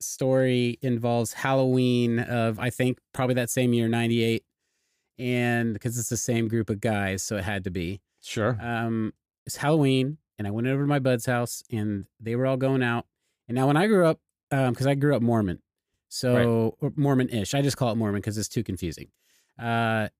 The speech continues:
Speaker 1: and, uh, we weren't allowed to celebrate Halloween. But this were the beginning of the years where, like we talked about on the episode, I just, you know, you didn't have to go home for two weeks anymore, you know?
Speaker 2: Yep.
Speaker 1: Uh, so I went over and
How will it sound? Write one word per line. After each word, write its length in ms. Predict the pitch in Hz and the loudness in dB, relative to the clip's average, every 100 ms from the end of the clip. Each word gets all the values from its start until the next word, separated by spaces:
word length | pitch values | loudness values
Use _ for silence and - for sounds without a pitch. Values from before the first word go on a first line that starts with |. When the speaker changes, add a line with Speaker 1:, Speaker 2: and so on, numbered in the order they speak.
| - | -4
Speaker 1:
and, 560 | 135 127 123 120 113 - - 131 | 0 2 2 0 -2 -8 -6 -4
uh, 80 | 123 | 0
we 140 | 165 | 2
weren't 180 | 190 160 | 4 4
allowed 180 | 139 131 | 2 0
to 80 | 120 | 0
celebrate 340 | 127 113 113 | -2 0 0
Halloween. 540 | 98 110 110 113 69 - _ _ _ _ _ _ | 0 2 2 2 -2 -8 _ _ _ _ _ _
But 320 | 123 120 113 123 | -2 0 0 0
this 200 | 151 165 | 0 2
were 100 | 156 | 2
the 100 | 135 | 2
beginning 360 | 127 131 131 | 2 2 4
of 60 | 123 | 2
the 80 | 117 | 2
years 320 | 117 120 113 | 4 2 2
where, 500 | 110 113 110 107 104 - _ _ | 0 2 2 2 0 -4 _ _
like 160 | 135 123 | -6 -4
we 80 | 117 | -2
talked 220 | 123 107 | -2 -2
about 180 | 117 107 | -2 -2
on 100 | 104 | 0
the 80 | 135 | 0
episode, 600 | 165 127 - 110 104 - _ | 0 -2 0 2 2 -2 _
I 100 | 120 | -4
just, 280 | 113 101 - - | -4 -4 -6 -4
you 80 | |
know, 160 | 107 90 | -2 -2
you 80 | 98 | -2
didn't 180 | 117 113 | 0 0
have 100 | 110 | 0
to 80 | 110 | 0
go 80 | |
home 180 | 117 139 | 2 2
for 80 | 123 | 0
two 160 | - 117 | 0 0
weeks 220 | 101 - | 0 0
anymore, 400 | 101 92 80 - - | -2 -2 -4 -8 -6
you 100 | 110 | -2
know? 220 | 101 110 - _ _ _ _ - | 0 -2 -6 _ _ _ _ -4
Speaker 2:
Yep. 220 | 147 - _ _ _ _ | -4 -4 _ _ _ _
Speaker 1:
Uh, 200 | 131 123 | -2 0
so 120 | - | 2
I 40 | 139 | 4
went 160 | 170 | 6
over 380 | 185 170 170 170 - | 4 4 4 2 2
and 380 | 139 135 131 | 2 4 2